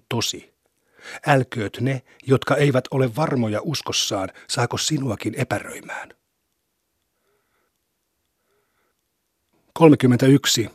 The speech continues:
Lukmanin suura. Jumalan armeliaan armahtajan nimeen. A L M. Nämä ovat viisaan kirjan jakeita, johdatus ja armo hyväntekijöille,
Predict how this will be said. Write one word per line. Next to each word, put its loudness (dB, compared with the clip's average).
Lukmanin -4
suura. -8
Jumalan 0
armeliaan 0
armahtajan -6
nimeen. -12
A 2
L -6
M. -18
Nämä 2
ovat 2
viisaan 4
kirjan 2
jakeita, -2
johdatus 0
ja -4
armo -2
hyväntekijöille, -4